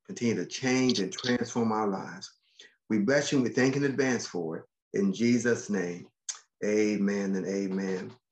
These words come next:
Praise God. Hallelujah. Hallelujah. We're gonna begin at, uh, Joel chapter two and verse twenty-five. And I'm gonna be continuing to speak on, uh, restoring the power of dreams and visions. You can call it part two,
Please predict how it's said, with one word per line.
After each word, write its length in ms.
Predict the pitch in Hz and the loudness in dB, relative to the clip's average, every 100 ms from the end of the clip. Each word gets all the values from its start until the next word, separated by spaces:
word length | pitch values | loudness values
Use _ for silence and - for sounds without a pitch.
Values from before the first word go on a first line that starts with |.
| _ | _
Praise 340 | - 107 101 - | 0 2 2 0
God. 380 | 101 98 95 | 0 0 -2
Hallelujah. 800 | 95 117 120 113 104 113 110 95 - _ _ _ _ _ _ - | -4 -2 2 2 2 2 2 0 -2 _ _ _ _ _ _ -14
Hallelujah. 680 | - 113 107 107 110 107 101 - - - - | -6 -4 0 2 2 2 0 -8 -20 -20 -4
We're 100 | 131 | 2
gonna 160 | 147 143 | 4 4
begin 540 | 131 123 135 135 135 - | 4 4 4 4 2 2
at, 240 | 113 104 | 0 2
uh, 120 | 104 | -2
Joel 360 | 98 123 127 120 | 0 0 2 0
chapter 380 | 123 117 - 98 | -2 -4 -6 -12
two 500 | - 147 143 147 156 _ _ _ - | -4 -2 0 -2 -6 _ _ _ -8
and 320 | 110 104 95 | -4 -2 -2
verse 180 | 110 120 | 0 0
twenty-five. 760 | - 135 123 117 123 120 123 113 | 0 0 0 0 0 2 0 0
And 260 | 107 101 - _ _ - | -2 -4 -8 _ _ -2
I'm 80 | |
gonna 140 | 151 160 | 0 2
be 200 | 151 135 | 2 2
continuing 480 | - 135 123 147 135 | 0 -4 -2 0 0
to 60 | |
speak 460 | 123 - 143 139 - | 0 -2 -2 -2 -4
on, 400 | 127 117 110 107 | -2 0 0 -2
uh, 120 | 101 | -2
restoring 600 | 95 107 107 147 143 139 | -4 -6 0 2 4 2
the 120 | 117 101 | 0 -2
power 500 | - 135 131 131 104 | -2 0 2 2 -2
of 140 | 92 | -4
dreams 420 | 117 127 131 123 | -2 0 2 0
and 200 | 110 98 | -2 -2
visions. 480 | 117 120 123 127 113 | -2 -2 -2 -4 -6
You 60 | 110 | -8
can 80 | |
call 240 | 101 113 107 | -4 0 0
it 140 | 117 | -2
part 320 | - 117 - | 0 0 0
two, 340 | - 123 120 | 0 0 0